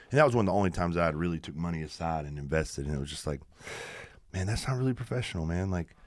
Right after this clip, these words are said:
<sighs> you were on your phone for ten, ten to fifteen minutes of my lesson." You know, like, uh,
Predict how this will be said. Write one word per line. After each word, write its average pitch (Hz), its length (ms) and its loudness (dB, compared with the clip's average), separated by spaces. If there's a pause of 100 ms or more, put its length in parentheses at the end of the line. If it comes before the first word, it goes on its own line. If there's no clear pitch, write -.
(240)
<sighs> - 280 -6
you 113 100 0
were 117 100 6
on 117 120 4
your 110 100 4
phone 110 280 4
for 82 140 0
ten, 85 560 2
ten 87 160 4
to 80 60 2
fifteen 85 340 2
minutes 82 260 4
of 76 60 -6
my 76 100 -2
lesson." 73 420 -6 (1040)
You 78 120 -8
know, 78 240 -4
like, 76 140 -8
uh, 87 380 2